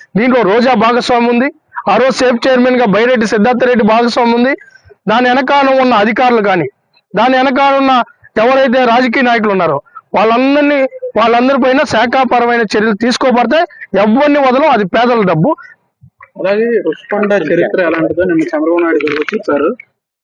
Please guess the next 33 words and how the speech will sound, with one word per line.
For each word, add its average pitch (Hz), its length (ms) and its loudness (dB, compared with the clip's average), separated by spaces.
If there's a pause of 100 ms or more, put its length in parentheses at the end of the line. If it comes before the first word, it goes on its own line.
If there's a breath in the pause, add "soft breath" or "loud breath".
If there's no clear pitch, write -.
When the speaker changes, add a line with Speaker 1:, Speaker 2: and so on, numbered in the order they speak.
Speaker 2:
అయితే 185 200 -8 (180)
ఇప్పుడు 151 460 -2 (200)
ఇక్కడ 156 280 -6 (120)
లైఫ్ 190 320 -4
గార్డ్స్ 190 280 -4
ఏమైనా 175 380 0
ఇప్పుడు 147 260 -6
పెట్టే 143 280 -4
అవకాశం 151 460 -4
ఏమైనా 139 140 -8
ఉందా, 147 160 -4
లేదంటే 175 460 -2
already 170 360 -2
ఇప్పటికే 165 500 -4
ఇప్పుడు 139 320 -8 (400)
లివింగ్ 202 280 -6
లయన్స్ 185 280 -4
అని 160 140 -6
చెప్పి 160 300 -8
ఇప్పుడు 156 180 -10
బలరాం 147 400 -4
గారు 143 100 -8
ఉన్నారు, 143 300 -8
వాళ్ళతో 165 240 -2
కొలాబరేట్ 170 520 -4
చేసే 156 200 -6
అవకాశం 143 420 -6
ఉందా? 127 280 -14 (800)
Speaker 1:
మేము 220 160 0
మొదటి 226 400 0
నుంచి 269 440 -2 (1500)
ఈ-, 214 160 -14 (1800)
నేను 220 220 0